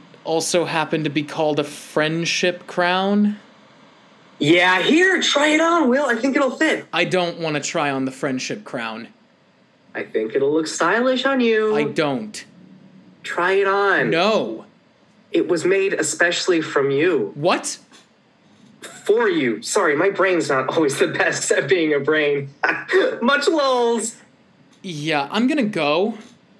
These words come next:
Speaker 2: Sit the fuck back down. You disappoint me.
Speaker 1: Noah, what the fuck?
Speaker 2: Noah?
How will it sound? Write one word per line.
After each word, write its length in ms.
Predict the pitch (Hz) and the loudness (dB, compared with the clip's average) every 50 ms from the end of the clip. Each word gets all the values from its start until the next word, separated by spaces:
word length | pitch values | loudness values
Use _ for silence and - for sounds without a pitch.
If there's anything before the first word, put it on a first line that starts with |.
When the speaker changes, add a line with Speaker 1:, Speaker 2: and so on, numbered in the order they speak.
| _ _ _ _ | _ _ _ _
Speaker 2:
Sit 320 | - - - - 427 440 415 | -8 0 2 2 2 2 0
the 100 | - - - - - - | -2 -2 -2 -8 -6 -2
fuck 320 | - - - - - - - | 0 0 0 0 -2 0 0
back 320 | - - - - - - | 2 2 2 0 -4 -4
down. 340 | - 147 123 110 101 90 - - _ _ _ _ _ _ _ _ - - - - _ _ _ _ _ _ _ _ _ _ _ _ _ _ _ _ _ _ _ _ _ _ _ _ _ | -2 -2 -2 -2 -4 -6 -8 -14 _ _ _ _ _ _ _ _ -20 -20 -20 -20 _ _ _ _ _ _ _ _ _ _ _ _ _ _ _ _ _ _ _ _ _ _ _ _ _
You 420 | 143 143 151 180 208 220 214 190 | -8 -6 -2 0 0 0 0 0
disappoint 760 | 160 139 - 160 147 - 156 139 139 - 117 104 101 - - | -2 -2 -2 -2 0 0 -4 -6 -4 -4 -4 -4 -4 -4 -6
me. 140 | - - - | -10 -10 -10
Speaker 1:
Noah, 380 | 143 147 185 285 339 320 202 160 | -8 -4 -2 0 0 2 0 0
what 240 | 156 180 262 262 | 0 -2 -4 -2
the 80 | - 403 | -4 -8
fuck? 640 | - - - - - 262 277 359 - 123 - - - - - - _ _ _ _ _ _ _ _ _ _ _ _ _ _ _ _ _ _ | -8 -8 -14 -2 0 0 2 2 0 -2 -4 -8 -10 -10 -10 -14 _ _ _ _ _ _ _ _ _ _ _ _ _ _ _ _ _ _
Speaker 2:
Noah? 560 | 190 226 247 262 285 285 277 277 262 240 - | 0 2 2 2 2 2 0 0 -2 -4 -10